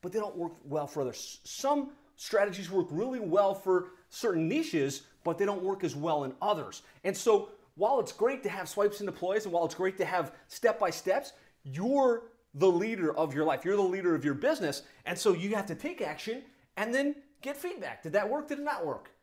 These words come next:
Okay, if it didn't work, let's try something different. Let's iterate that a little bit. Let's innovate the way we try that thing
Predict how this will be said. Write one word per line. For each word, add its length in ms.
Okay, 180
if 100
it 60
didn't 160
work, 160
let's 160
try 160
something 340
different. 300
Let's 220
iterate 380
that 120
a 60
little 180
bit. 200
Let's 300
innovate 380
the 60
way 160
we 120
try 320
that 240
thing 300